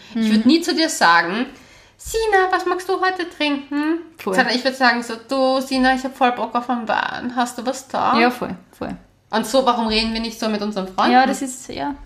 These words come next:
Speaker 2: voll, voll.
Speaker 1: Weil du würdest zu deinen Freunden nicht sagen, „Boah, ich hab so Bock auf einen Wein, hast du was da?“ Sondern wir sagen, „Magst du heute was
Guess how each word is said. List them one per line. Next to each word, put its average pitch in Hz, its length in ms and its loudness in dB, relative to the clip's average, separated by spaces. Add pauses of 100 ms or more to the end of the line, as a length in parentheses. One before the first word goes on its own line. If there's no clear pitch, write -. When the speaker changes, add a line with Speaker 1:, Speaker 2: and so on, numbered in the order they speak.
(140)
Speaker 2:
voll, 254 180 -4 (340)
voll. 226 120 -8
Speaker 1:
Weil 226 160 4 (320)
du 247 180 -2
würdest 339 280 2
zu 254 60 -10
deinen 208 160 2
Freunden 208 340 0
nicht 214 120 -6
sagen, 190 320 2
„Boah, 175 160 4
ich 165 120 -2
hab 175 100 -8
so - 200 -6
Bock 185 200 0
auf 190 160 -6
einen 175 80 -6
Wein, 180 220 0
hast 180 200 -6
du 175 60 -8
was 190 160 -6
da?“ 165 340 2
Sondern 190 200 -4
wir 196 60 -6
sagen, 180 280 -2 (800)
„Magst 349 320 0
du 359 60 -2
heute 311 300 -4
was 427 180 -8